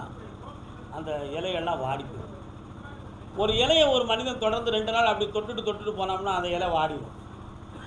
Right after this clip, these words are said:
ஏன்? நம்ம தொடுறதுக்கு முன்னால வீரியமா இருந்துச்சு,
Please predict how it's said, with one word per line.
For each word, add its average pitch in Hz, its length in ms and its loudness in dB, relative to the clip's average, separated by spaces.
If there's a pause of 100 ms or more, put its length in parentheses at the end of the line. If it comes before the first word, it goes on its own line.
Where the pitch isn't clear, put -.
(1500)
ஏன்? 247 200 2
நம்ம 240 180 0
தொடுறதுக்கு 254 460 2
முன்னால 254 220 2
வீரியமா 240 460 4
இருந்துச்சு, 196 540 0